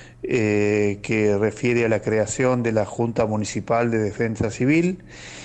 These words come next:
que, mm, bueno, por ley, digamos, por el decreto ley siete mil setecientos treinta y ocho del va-, del año setenta y uno, eh, en su artículo catorce,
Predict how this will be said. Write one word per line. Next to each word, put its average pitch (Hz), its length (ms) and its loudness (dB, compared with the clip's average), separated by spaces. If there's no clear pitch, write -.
que, 107 920 2
mm, 98 360 -4
bueno, 139 460 2
por 107 300 2
ley, 104 720 2
digamos, 120 500 2
por 101 160 -2
el 98 180 -6
decreto 117 440 0
ley 123 300 2
siete 107 380 -2
mil 117 140 0
setecientos 110 600 -2
treinta 107 300 -2
y 123 120 4
ocho 143 320 2
del 107 280 2
va-, 117 240 2
del 110 200 -2
año 113 160 2
setenta 110 420 -2
y 151 100 4
uno, 170 380 2
eh, 101 520 0
en 113 160 -2
su 110 140 -2
artículo 113 480 -2
catorce, 151 680 0